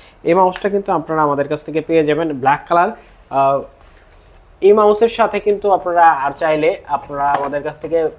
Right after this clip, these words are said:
যদি কিবোর্ড দেখেন, তাহলে কিন্তু কিবোর্ডও পারচেজ করতে পারবেন। এখানে Logitech-এর যে কিবোর্ডটা আছে আমাদের কাছে, দেখেন সুপার কিবোর্ড, এই কিবোর্ডটা কিন্তু আপনারা আমাদের কাছ থেকে নিতে পারবেন। এইগুলো কিন্তু সবই বাইরের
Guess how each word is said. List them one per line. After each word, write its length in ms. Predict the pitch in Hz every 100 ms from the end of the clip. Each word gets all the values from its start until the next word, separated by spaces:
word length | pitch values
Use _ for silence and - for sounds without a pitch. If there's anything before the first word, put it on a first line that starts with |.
| - - 143
যদি 180 | 160 160
কিবোর্ড 440 | - 208 214 226
দেখেন, 340 | 175 143 - 254 - _ _ -
তাহলে 240 | 156 165
কিন্তু 200 | 175 175 180
কিবোর্ডও 360 | - 196 214 202
পারচেজ 360 | 202 180 175 -
করতে 240 | 151 151
পারবেন। 300 | 143 135 208 -
এখানে 380 | 151 147 160 160 160 - - -
Logitech-এর 580 | 156 175 180 175 170 170 - - _ - - _ 151
যে 160 | 156
কিবোর্ডটা 520 | 160 175 180 175 160
আছে 160 | 139 151
আমাদের 280 | 135 127 123
কাছে, 260 | 123 185
দেখেন 300 | 160 139 117 107 -
সুপার 300 | 214 202 185 160 -
কিবোর্ড, 300 | 156 135 107 - - _ _ _ -
এই 120 | 165
কিবোর্ডটা 500 | 185 208 214 226 226
কিন্তু 500 | 220 220 220 233 240
আপনারা 400 | 208 - 180 180
আমাদের 300 | 170 165 165
কাছ 200 | 170 165 -
থেকে 200 | 180 180
নিতে 220 | 170 180
পারবেন। 340 | 175 156 131 113
এইগুলো 380 | 135 170 180 190
কিন্তু 260 | 190 185 202
সবই 300 | - 175 165
বাইরের 340 | 156 151 139